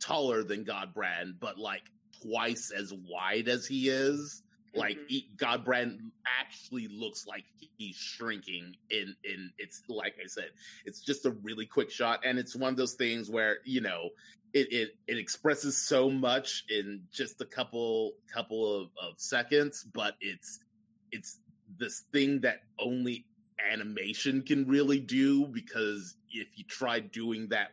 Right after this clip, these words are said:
Speaker 1: with a, a person, it would look silly, but he, he's just like, he just envelops the frame and Godbrand as he does that, just because he's,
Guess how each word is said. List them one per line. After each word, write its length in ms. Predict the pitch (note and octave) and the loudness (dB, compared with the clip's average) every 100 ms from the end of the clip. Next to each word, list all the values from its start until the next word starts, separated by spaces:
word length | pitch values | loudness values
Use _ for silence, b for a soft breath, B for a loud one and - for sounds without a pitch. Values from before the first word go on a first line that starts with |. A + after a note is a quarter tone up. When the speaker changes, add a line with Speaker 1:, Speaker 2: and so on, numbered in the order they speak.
| G2+ | -8
Speaker 1:
with 180 | F#2 - _ _ _ | -10 -10 _ _ _
a, 340 | F#2 - _ F2+ | -16 -16 _ -14
a 200 | - - | -8 0
person, 480 | A#2+ B2 C#3 C3 B2+ | 0 4 4 4 2
it 140 | G#2+ F#2+ | -2 -2
would 140 | G2+ F2+ | -6 -6
look 280 | G#2 G#2 - | -8 -8 -10
silly, 680 | - - A#2 C#3+ E3 F3+ E3 _ b b _ _ - | -8 -2 0 2 0 -2 -8 _ b b _ _ -2
but 240 | C3+ G2+ - _ _ _ - | 0 0 -4 _ _ _ -20
he, 440 | A2 G#2 - G#2 | -18 -14 -4 -4
he's 440 | - - B2 G2+ - | -4 -8 -8 -8 -8
just 320 | - C#3+ - A#2 | 2 4 4 -2
like, 220 | G2 - | -4 -6
he 240 | - C3 - | -12 -12 -4
just 300 | - C#3 - | 0 0 0
envelops 800 | A2+ F#2 F#2 A#2 A#2 G2+ F2 - | -12 -12 -6 0 0 0 -6 -6
the 160 | A2+ G2+ - | -6 -10 -4
frame 500 | A#2+ A2 F#2+ E2+ E2+ - | 2 2 2 -2 -10 -6
and 280 | F#2+ F#2+ F#2 F2 | -2 -2 -4 -6
Godbrand 760 | G2+ F#2 F2+ F2+ F2 E2 E2+ D#2+ E2 | -4 -4 -6 -2 0 0 -2 -8 -10
as 80 | E2 | -10
he 140 | E2+ E2 | -14 -10
does 260 | E2+ E2 E2+ | -8 -8 -8
that, 280 | D#2 D2 G#2+ | -8 -6 -8
just 220 | G#2 G#2+ | -8 -10
because 320 | F#2+ F#2 F2 | -12 -10 -8
he's, 340 | F#2+ F#2 - | -8 -10 -12